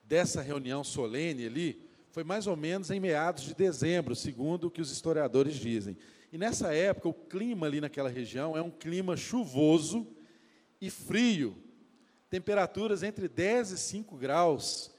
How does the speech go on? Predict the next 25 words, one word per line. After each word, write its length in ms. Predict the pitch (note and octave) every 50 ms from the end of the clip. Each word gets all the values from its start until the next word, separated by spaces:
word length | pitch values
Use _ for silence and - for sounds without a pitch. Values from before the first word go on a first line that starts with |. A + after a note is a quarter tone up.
| _ _
é 80 | C3+
a 80 | D3+ D#3+
média. 420 | D3 C3+ C3+ C3 B2+ A#2+ G#2 B2+
Então, 200 | C#3 C3+ - -
<laughs> 0 | G#3 G3+
imagina 600 | F#3 F3 - F3+ D#3 C3 D3+ G3 A3 A3 G#3+ - - - - - - _ _
todo 320 | - G3+ A3 F3+ F3 G3+ F#3
mundo 300 | E3+ F3+ G3 G#3+ G3+ F#3+
numa 180 | F#3+ F#3 F#3+
reunião 420 | F3 E3+ F#3+ F#3+ F3 E3+ E3+ F#3 F3+
pública, 560 | - - - F3 G3+ A3+ A3+ A#3 A3 G#3+ F#3+
em 80 | F3+
praça 440 | D#3+ - - F3+ G3+ G3+ - - F3
pública, 760 | - - - D#3 F3 G#3 A3 A3 A3 G#3+ G#3+ - G#3+ G#3 G#3+ G#3 - - - _ - _ _ _ _ _ _ _ _ _ _ _ _ _ _ _ _ _ _
ouvindo 840 | E3+ F#3 F#3+ F#3 E3 C3 E3+ G3+ A3+ A#3+ A#3+ - A3+ A3 A3+ G3+ - - - -
Esdras, 1000 | - D#3+ E3+ F#3 G3 G#3 G#3+ F3+ F3 G3+ G#3+ A3 G#3+ - - - - - - - - - _ _ _ _ _ -
e 120 | E3 F#3
ali 180 | F#3 F3+ G3 -
debaixo 460 | D#3+ F#3 C#3+ - F#3 G#3 A3+ G#3 -
de 140 | F3+ F3+ E3
chuva, 640 | - C3+ - F#3+ G#3+ A#3 A#3+ A3 A#3+ A#3+ A#3 A#3 A3+ - - - - - - - - -
pressionado 800 | - - A#3 A3+ - - G#3+ F#3 E3+ E3+ F3 G3 A3 G3+ F#3+ G#3
pela 320 | - - G3 G#3 G#3 F#3+
situação 1000 | - - B2+ - - F#3+ F3 D3+ - - - - G3 G#3+ A#3+ B3+ C4 B3+ - - - - - -
desagradável 1000 | E3 F3 D#3+ E3+ F3 D#3+ E3+ D#3+ D3 C3 C#3 C#3 D#3 F3+ G#3+ A3+ A#3 C4 D4+ D4